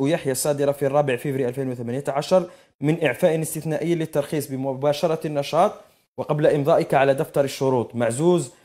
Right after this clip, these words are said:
"لا، لم أباشر النشاط قبل الحصول على، آه، الموافقة من المجلس الوطني للاستثمار". وكيل الجمهورية يتساءل ويسأل معزوز: "ألا يعتبر هذا تفضيل لك؟" يجيب معزوز:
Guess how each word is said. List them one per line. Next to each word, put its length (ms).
"لا، 280
لم 220
أباشر 400
النشاط 360
قبل 240
الحصول 420
على، 220
آه، 560
الموافقة 840
من 200
المجلس 580
الوطني 340
للاستثمار". 640
وكيل 300
الجمهورية 680
يتساءل 840
ويسأل 600
معزوز: 480
"ألا 160
يعتبر 760
هذا 380
تفضيل 600
لك؟" 260
يجيب 300
معزوز: 520